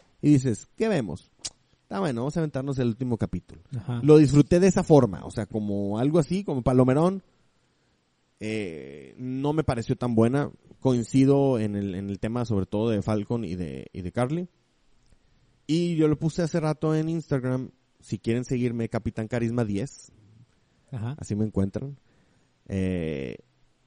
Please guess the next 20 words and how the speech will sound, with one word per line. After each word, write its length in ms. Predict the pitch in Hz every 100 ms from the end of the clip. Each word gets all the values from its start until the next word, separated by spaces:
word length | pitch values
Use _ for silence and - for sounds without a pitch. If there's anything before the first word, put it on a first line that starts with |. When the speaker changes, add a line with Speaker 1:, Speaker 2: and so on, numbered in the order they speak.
| -
Speaker 1:
lo 160 | 135
puse 240 | - 127 147
en 100 | 139
una 140 | 139
historia, 720 | 127 - 143 135 101 87 52
le 120 | - 104
puse 260 | 110 -
ahí, 220 | 110 98 -
"No 160 | 123 143
tengo 260 | 165 165
nada 180 | 156 156
en 80 | 151
contra 300 | 143 139 135
de 60 |
Sam 200 | 123 120 120
Wilson", 360 | 110 113 127 -
aunque 260 | 180 196
no, 140 | 190 196
que 100 | 190
no, 200 | 202